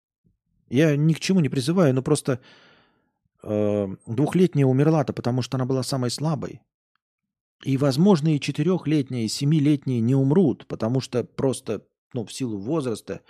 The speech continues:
они справятся с этим. Но насколько здоровыми они вырастут? Не будут ли они всю жизнь от этого страдать? От того, с каким питанием они росли в детстве. Это ж самое главное, да, вот первые несколько лет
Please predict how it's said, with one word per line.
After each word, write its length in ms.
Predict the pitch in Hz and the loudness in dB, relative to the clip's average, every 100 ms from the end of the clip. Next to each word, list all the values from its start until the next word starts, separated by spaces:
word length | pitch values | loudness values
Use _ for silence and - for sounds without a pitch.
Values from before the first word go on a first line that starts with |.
| _ - _ | _ -20 _
они 240 | 101 120 | -4 -4
справятся 600 | - 135 147 107 - - | -4 0 0 0 -6 -10
с 100 | - | -8
этим. 320 | - - - _ _ _ _ _ _ _ _ | -8 -12 -20 _ _ _ _ _ _ _ _
Но 640 | 117 123 135 135 131 131 | -6 -2 0 0 0 0
насколько 520 | 127 135 - 196 185 160 | 0 -2 0 -2 0 -2
здоровыми 520 | 147 190 170 120 107 | 0 0 0 -2 -2
они 200 | 110 123 | -2 -2
вырастут? 640 | 139 123 - - - - _ _ _ _ _ _ _ _ _ _ _ _ _ _ | -2 -2 -6 -14 -20 -20 _ _ _ _ _ _ _ _ _ _ _ _ _ _
Не 140 | 95 | -6
будут 260 | 110 160 127 | -2 -2 -2
ли 60 | 127 | -4
они 140 | 127 | -4
всю 180 | 117 139 | -4 -4
жизнь 200 | 135 127 | -4 -4
от 120 | 113 | -6
этого 160 | 123 117 | -6 -8
страдать? 600 | - 110 107 127 123 - _ _ _ _ _ _ _ _ _ _ _ _ _ _ _ _ _ _ | -6 -8 -6 -8 -10 -20 _ _ _ _ _ _ _ _ _ _ _ _ _ _ _ _ _ _
От 180 | 92 - | -12 -2
того, 280 | 110 113 98 | 0 2 0
с 80 | |
каким 280 | - 101 107 | -4 -6 -4
питанием 500 | 98 101 117 104 95 | -4 -2 -2 0 -2
они 260 | 95 98 92 - - | -2 -2 -4 -10 -14
росли 580 | - 98 - 110 95 | -8 -6 -6 -6 -6
в 60 | 78 | -8
детстве. 420 | 90 90 - - | -6 -6 -8 -10
Это 160 | 95 104 | -8 -8
ж 60 | |
самое 300 | - 107 101 | -6 -4 -4
главное, 380 | 104 170 160 104 | -2 -2 -2 -6
да, 180 | 101 - | -6 -6
вот 180 | - - | -6 -6
первые 300 | 98 92 92 | -4 -4 -6
несколько 400 | 98 - - 95 | -8 -10 -8 -6
лет 280 | 95 85 | -6 -6